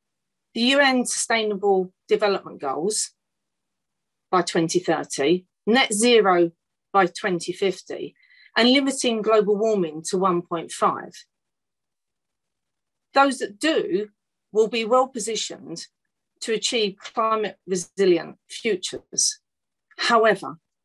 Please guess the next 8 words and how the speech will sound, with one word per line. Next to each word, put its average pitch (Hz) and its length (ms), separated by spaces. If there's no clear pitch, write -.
if - 160
we 233 80
carry 240 420
on 160 260
as 180 160
we 202 120
are 185 260
today, - 560